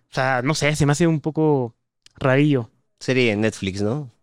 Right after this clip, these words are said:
Speaker 1: ¿Eh?
Speaker 2: Eh, de mi profe a mi novio, serie en Netflix, próximamente.
Speaker 1: Sí, no, no, no, es como un, un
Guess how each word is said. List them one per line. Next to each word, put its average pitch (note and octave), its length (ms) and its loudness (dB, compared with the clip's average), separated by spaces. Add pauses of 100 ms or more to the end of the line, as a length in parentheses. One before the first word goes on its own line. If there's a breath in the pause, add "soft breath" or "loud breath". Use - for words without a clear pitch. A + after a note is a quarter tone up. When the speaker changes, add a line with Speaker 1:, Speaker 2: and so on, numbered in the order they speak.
(260)
Speaker 1:
¿Eh? D#3+ 280 0
Speaker 2:
Eh, G2+ 280 -8
de A2+ 100 2
mi A#2+ 120 0
profe E3+ 260 -2
a F3 40 0
mi C#3 120 0
novio, G#2+ 280 0
serie A#2+ 280 2
en G2+ 60 2
Netflix, G2 360 -4
próximamente. D3 540 -2
Speaker 1:
Sí, D3+ 40 -4
no, D3 140 0
no, D3+ 140 0
no, D#3 180 4
es D3+ 160 0
como D#3+ 420 2
un, E3+ 360 2
un D3 200 -6